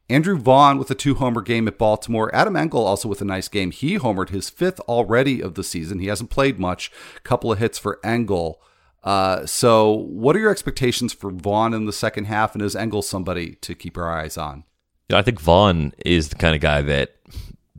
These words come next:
Speaker 2: because he didn't get a minor league season in twenty twenty, he was making a lot of adjustments for the first time. In the first half of this season and learning to play the outfield basically on the fly since the time that Eloy Jimenez got hurt in spring training, I wouldn't be surprised at all if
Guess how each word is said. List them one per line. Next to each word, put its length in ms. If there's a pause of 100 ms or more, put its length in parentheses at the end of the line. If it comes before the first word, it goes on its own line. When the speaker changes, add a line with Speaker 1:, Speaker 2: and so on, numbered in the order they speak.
(100)
Speaker 2:
because 360
he 40
didn't 200
get 100
a 60
minor 260
league 160
season 320
in 100
twenty 240
twenty, 600 (160)
he 180
was 160
making 540
a 80
lot 360
of 120
adjustments 480
for 100
the 60
first 320
time. 280
In 40
the 80
first 260
half 240
of 80
this 140
season 400
and 260
learning 240
to 60
play 180
the 140
outfield 500 (160)
basically 380
on 100
the 60
fly 480
since 220
the 60
time 300
that 180 (480)
Eloy 220
Jimenez 380
got 180
hurt 220
in 40
spring 280
training, 480
I 60
wouldn't 200
be 80
surprised 500
at 60
all 320
if 160